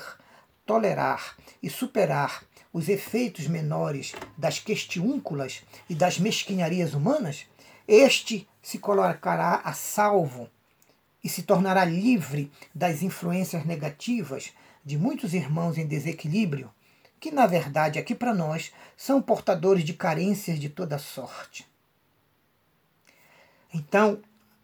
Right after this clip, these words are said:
o pensamento, a palavra e o comportamento do espírita,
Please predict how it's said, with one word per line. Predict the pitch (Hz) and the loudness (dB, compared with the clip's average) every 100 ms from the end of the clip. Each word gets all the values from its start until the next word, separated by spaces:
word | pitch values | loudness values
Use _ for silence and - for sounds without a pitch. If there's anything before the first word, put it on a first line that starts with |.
| _ _ _ _ | _ _ _ _
o | - | -12
pensamento, | 151 214 - 190 180 220 190 160 | -2 0 2 2 4 2 2 -2
a | |
palavra | 143 170 160 202 160 151 | -2 0 6 6 6 2
e | 160 | -2
o | - | 0
comportamento | 240 - 196 - 170 165 208 214 156 | -2 0 -2 -2 -4 0 0 -2 -6
do | 180 | -6
espírita, | - - - 165 143 143 113 | -6 -12 -6 -6 -6 -8 -16